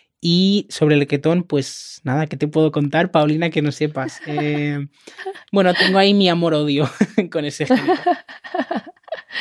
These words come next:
Speaker 2: Yo creo que flamenco.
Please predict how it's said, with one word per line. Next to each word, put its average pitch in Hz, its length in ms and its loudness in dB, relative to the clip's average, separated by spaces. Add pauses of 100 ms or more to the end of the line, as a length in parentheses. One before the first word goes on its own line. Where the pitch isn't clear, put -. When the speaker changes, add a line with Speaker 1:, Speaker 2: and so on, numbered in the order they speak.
(920)
Speaker 2:
Yo 196 380 -2
creo 202 180 0
que 208 120 0
flamenco. 180 680 -6